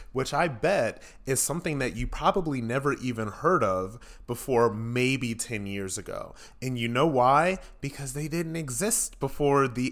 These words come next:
internet. <laughs> These people did not exist before social media. They did not exist before,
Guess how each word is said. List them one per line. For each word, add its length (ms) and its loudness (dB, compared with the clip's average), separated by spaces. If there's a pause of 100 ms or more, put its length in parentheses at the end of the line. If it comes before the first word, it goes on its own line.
internet. 680 -4 (340)
<laughs> 300 0
These 460 -2 (140)
people 420 -2
did 220 -4
not 280 -2
exist 640 -2
before 300 -4
social 360 -6
media. 300 -2
They 100 -4
did 200 -6
not 200 0
exist 640 -4
before, 640 0